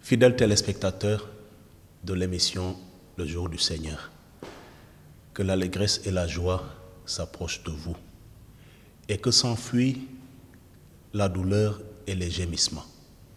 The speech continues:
Parce que vous regardez vers le Rédempteur, Jésus-Christ, vous êtes rayonnant de sa victoire glorieuse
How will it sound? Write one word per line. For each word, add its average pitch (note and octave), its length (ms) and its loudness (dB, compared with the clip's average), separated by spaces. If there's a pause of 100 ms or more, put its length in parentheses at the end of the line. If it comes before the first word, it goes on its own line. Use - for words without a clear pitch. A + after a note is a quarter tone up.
(1500)
Parce - 220 2
que D#3 340 6 (100)
vous G#2 160 0
regardez G2+ 560 2 (380)
vers G2 240 0
le G2 80 2
Rédempteur, E2+ 680 -2 (260)
Jésus-Christ, F2 640 -2 (1800)
vous A#2 180 4
êtes C#3 140 4
rayonnant A#2+ 500 4 (280)
de G#2 40 -2
sa G2 200 0
victoire E2+ 600 -4
glorieuse E2 720 -6